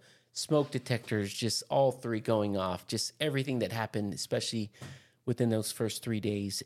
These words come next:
Um, so I knew, but I'm talking about this earthly experience, what happened to Zan.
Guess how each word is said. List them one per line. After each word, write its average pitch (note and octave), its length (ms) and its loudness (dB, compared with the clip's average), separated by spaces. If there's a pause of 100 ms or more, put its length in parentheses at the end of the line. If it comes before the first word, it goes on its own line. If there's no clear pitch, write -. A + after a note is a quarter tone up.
(160)
Um, G2 460 -2 (200)
so - 260 2
I C#3+ 140 2
knew, C#3 400 4 (480)
but B2 400 2
I'm C3+ 140 -2
talking C3 340 0
about G#2+ 300 2
this A#2+ 180 -2
earthly A#2 320 -2
experience, G#2+ 640 -2
what G#2 140 0
happened A2 320 -2
to F#2 60 0
Zan. F#2+ 380 -2